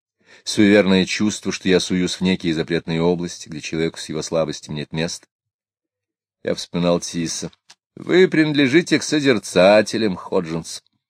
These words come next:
И раз, вызвав этого человека из глубин памяти, я теперь не мог избавиться от ощущения, будто нескончаемо слышу его до тошноты знакомый сардонический голос. «Ну что вы дергаетесь, Ходжинс?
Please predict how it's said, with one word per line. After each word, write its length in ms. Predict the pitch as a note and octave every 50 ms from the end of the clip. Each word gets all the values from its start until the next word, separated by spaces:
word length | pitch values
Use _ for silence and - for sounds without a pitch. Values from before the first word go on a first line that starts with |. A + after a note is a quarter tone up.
| _ _ _ _ _ _ _ _ _ _ _
И 80 | E2 E2+
раз, 540 | F2 F2+ F#2+ F#2+ G2 G2+ G2+ - - -
вызвав 520 | F2 E2+ G2 G2+ F#2+ F2+ F#2 G2 G2+ - -
этого 240 | F#2+ - G#2 G2+ G2
человека 420 | - - G2 G2 G2+ G2 - F#2
из 80 | F2 E2+
глубин 340 | E2+ F#2 E2+ F#2+ F#2+ F#2+
памяти, 460 | - - F#2+ G2 G2 F#2+ G2 G2 - -
я 140 | F2+ E2 D#2+
теперь 180 | - - D2+
не 80 | D#2 D#2+
мог 180 | D#2+ D#2 - D#2+
избавиться 560 | D2+ C#2+ C#2 D#2+ E2 F2 F#2 F#2+ - - -
от 80 | -
ощущения, 680 | E2 - - - D2+ - - - E2 E2+ F2 F#2 F#2 E2
будто 220 | D#2+ - - -
нескончаемо 720 | E2 D2+ - - E2 D#2 - - F2 E2+ F2 F2+ F2+ F2+
слышу 420 | F2 - - E2+ E2 F2 - - -
его 160 | D#2 D2 E2
до 80 | D#2+ D2
тошноты 500 | - D#2+ - - E2 D2 - - F2 F2
знакомый 440 | D#2+ - D#2 C#2+ - E2+ F2 F2+ E2+
сардонический 680 | - - - C#2+ D2 D2+ E2 F2+ F#2 - - - D#2+ C#2+
голос. 340 | D2+ E2 F#2 F#2+ F2 - - -
«Ну 160 | F2+ G2+ G#2
что 280 | - - - A#2+ A#2 A2
вы 140 | G#2 G#2
дергаетесь, 720 | F#2 D#2+ F2+ G#2 A#2+ A#2+ A2+ A#2 A#2+ A2 - B2 A2 - -
Ходжинс? 540 | - A2+ A2+ G2+ F#2+ G2+ A2 - - -